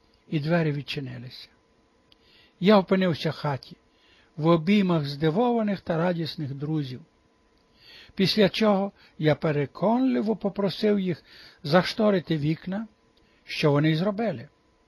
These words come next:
Тоді я підняв чемодани на стіл, відкрив їх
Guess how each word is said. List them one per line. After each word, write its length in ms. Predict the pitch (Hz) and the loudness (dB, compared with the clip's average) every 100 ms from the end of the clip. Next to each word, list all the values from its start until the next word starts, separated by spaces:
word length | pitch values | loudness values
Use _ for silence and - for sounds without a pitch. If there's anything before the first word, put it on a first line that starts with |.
| _ _ _ _ _ | _ _ _ _ _
Тоді 260 | - 170 208 | -2 2 6
я 120 | 196 | 6
підняв 500 | 180 185 151 175 156 | 6 0 0 0 0
чемодани 540 | - 151 151 151 147 143 | -2 -6 -2 -2 -2 -4
на 120 | 139 | -6
стіл, 460 | - - 214 208 - _ _ _ _ | -8 -4 -4 -4 -8 _ _ _ _
відкрив 600 | 143 143 - 156 202 196 - _ _ _ - | -4 -2 -2 -2 0 0 -6 _ _ _ -4
їх 360 | 185 196 - | 0 0 -2